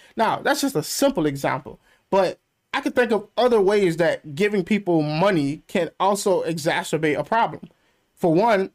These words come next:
if you give me money, a lot of people may not feel as if they have to go out into the world and actually earn their way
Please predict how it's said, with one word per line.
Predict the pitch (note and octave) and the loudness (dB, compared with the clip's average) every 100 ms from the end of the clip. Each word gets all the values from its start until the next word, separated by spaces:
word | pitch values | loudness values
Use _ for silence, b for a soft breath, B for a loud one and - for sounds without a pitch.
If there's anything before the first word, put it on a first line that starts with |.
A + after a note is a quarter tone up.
| - | -2
if | F3+ F3+ | 0 0
you | F3+ | -2
give | C#3 D3 C4+ D4+ | 0 0 2 2
me | E3+ D#3 | 2 4
money, | D3 C#3+ E3+ C4+ - _ _ _ _ - | 2 0 0 -4 -8 _ _ _ _ -2
a | F#3 | 2
lot | E3 G3+ C#4 | 4 4 2
of | A#3 | 0
people | - C#4+ F4+ D#3 E3+ A3 _ _ _ - | 0 2 2 0 -2 -4 _ _ _ -12
may | E3+ F3 G3+ G#3+ | -4 0 2 2
not | G3+ G3+ - | 0 -2 -4
feel | - A#3+ G#3 | -2 0 2
as | E3 | 0
if | F3 F3 | -2 -2
they | F#3 | -2
have | F#3+ D#3+ | -4 -6
to | |
go | D3+ E3+ | -2 0
out | F#3 C3+ | 0 0
into | D3+ | -2
the | E3+ | -2
world | C3+ D#3+ D#3+ | 0 2 2
and | - | 0
actually | D#3 E3 F3 D#3 - | -4 -4 -4 -4 -2
earn | F3 F3 | 0 2
their | D3+ D3+ | 2 2
way | C#3+ D3+ - | 2 -2 -2